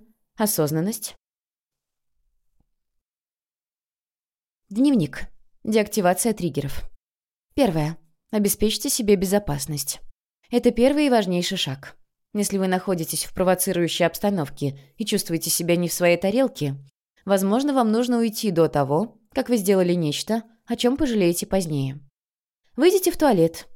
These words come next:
в другой кабинет, если вы на работе, или на прогулку.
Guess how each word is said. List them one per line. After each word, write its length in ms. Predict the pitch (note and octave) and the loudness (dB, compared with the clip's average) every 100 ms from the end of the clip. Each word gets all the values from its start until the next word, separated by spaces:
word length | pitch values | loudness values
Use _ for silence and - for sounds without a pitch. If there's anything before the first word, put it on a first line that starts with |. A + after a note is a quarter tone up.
| - | -12
в 80 | A3 | -2
другой 260 | G#3 G#3 A#3 | 2 4 2
кабинет, 560 | C4+ B3 G3+ D#3+ - - | 2 0 0 0 -4 -6
если 300 | F#3 F3 F#3 | -2 -2 -2
вы 100 | F3 | 0
на 100 | F3+ | 2
работе, 500 | F3 E3 D#3+ F3 E3+ - - | 4 2 0 -2 -8 -10 -2
или 180 | G#3+ A3 | 2 2
на 100 | B3 | 2
прогулку. 640 | C#4+ G3 D3+ C#3 C#3 | 0 2 -2 -2 -6